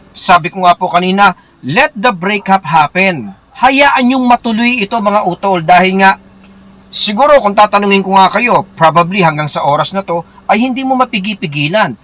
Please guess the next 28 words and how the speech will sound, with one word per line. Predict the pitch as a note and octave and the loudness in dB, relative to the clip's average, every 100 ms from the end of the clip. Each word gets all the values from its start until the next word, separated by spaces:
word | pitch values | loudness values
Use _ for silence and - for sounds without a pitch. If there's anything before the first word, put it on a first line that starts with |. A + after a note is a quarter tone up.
| _ - | _ -4
Bakit | C4+ F#4+ A3 | -2 -2 -4
ganon, | E3+ G3+ A#3+ | -4 -2 -2
mga | F3 F#3 | 0 -2
utol? | C#3+ - G#3 E3 | -4 -4 -2 0
Bakit | A3+ D#4 F3 | -2 -2 -4
ganon, | F3+ A#3 F#3 | -2 -2 -6
coach? | A3 G#3 E3+ | -8 -8 -4
Bakit | G#3+ C4+ G3 | -2 -2 -4
ganon, | F#3+ A3 G3 | -6 -4 -6
kapapong? | - B2+ A#2 A3+ E3+ - _ - | -2 0 0 -2 -4 -6 _ -8
Gustong-gusto | F3 C4 E4+ D4+ A#3+ B3+ | -6 -2 -2 -2 -2 -2
niyang | B3+ B3+ B3 | 0 -2 -2
ituloy. | G#3 C#3+ C#3+ B3 A#3 A#2 - _ | -8 -6 -2 -2 -2 -6 -14 _
Yun | D#3 C4 C4 | -2 0 2
nga | B3 | 2
po | B3 B3+ | 2 0
ang | G#3 G3 | -2 -2
point | F#3 F3 D#3 | -4 -4 -2
ko, | G3 | 0
mga | E3+ F3+ | 0 0
utol. | C#3 C3 F3 | -4 -8 -4
Wala | F#3+ A#3 A#3 | 0 2 2
tayong | A#3 A3+ A3+ G3+ | 0 -4 -2 0
magagawa. | F3+ F3 D3+ F3+ | 2 2 2 2
Hindi | F3+ G3+ G#3+ A#3+ | 2 0 -2 -4
natin | A#3+ A3 G3+ | -4 -4 -6
mapipigilan | F#3+ E3+ C3+ B2 G3 A3 | -6 -6 -6 -6 -4 -4
ito. | A#3 F#3+ G3 F#3+ | -6 -6 -4 -6